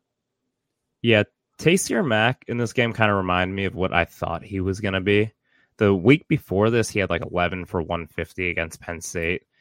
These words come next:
And this game kinda confirmed what I thought I remembered, was that he was the best receiver on this team. I think Mo French got a lot of the accolades and attention, but Taysier Mack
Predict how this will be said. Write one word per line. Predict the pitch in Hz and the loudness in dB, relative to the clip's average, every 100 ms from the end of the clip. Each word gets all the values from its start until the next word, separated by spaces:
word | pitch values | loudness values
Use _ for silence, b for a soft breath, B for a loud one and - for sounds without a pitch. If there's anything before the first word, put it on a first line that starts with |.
| _ _ - | _ _ -6
And | 90 90 87 85 87 _ _ _ _ _ _ - | 0 2 0 -4 -10 _ _ _ _ _ _ -20
this | - 117 104 | -4 -2 0
game | 135 123 | 0 0
kinda | 110 110 101 | 0 0 0
confirmed | 90 - 95 92 95 | -6 -4 -2 -2 -2
what | 90 87 - _ | -2 -4 -6 _
I | 90 90 | -6 -4
thought | - 127 147 | 2 4 6
I | |
remembered, | 165 165 170 170 175 175 156 _ _ _ - | 4 2 0 0 0 0 -4 _ _ _ -6
was | 107 98 | -2 0
that | 92 95 92 | 2 2 2
he | - - 196 208 | -4 -4 0 4
was | 208 160 | 4 2
the | 113 | 0
best | 101 92 - | 0 -2 -6
receiver | - 90 87 | -8 -6 -4
on | 98 | -4
this | 95 92 | -4 -6
team. | 113 104 | -4 -4
I | 85 | -4
think | 113 - _ | -6 -12 _
Mo | 117 113 104 | -2 2 2
French | - 98 95 - | 0 -2 -2 -2
got | 95 85 | 0 2
a | |
lot | 85 87 | 2 0
of | 87 | 0
the | 87 85 - | -4 -6 -4
accolades | 87 82 85 85 85 82 87 | -4 -4 -4 -4 -4 -4 -8
and | 82 | -10
attention, | - 90 87 95 101 - b b b | -8 -8 -4 -4 -4 -10 b b b
but | 98 - _ _ | -6 -6 _ _
Taysier | - 165 180 240 120 | -2 -2 0 -2 0
Mack | 90 85 87 | 0 0 -2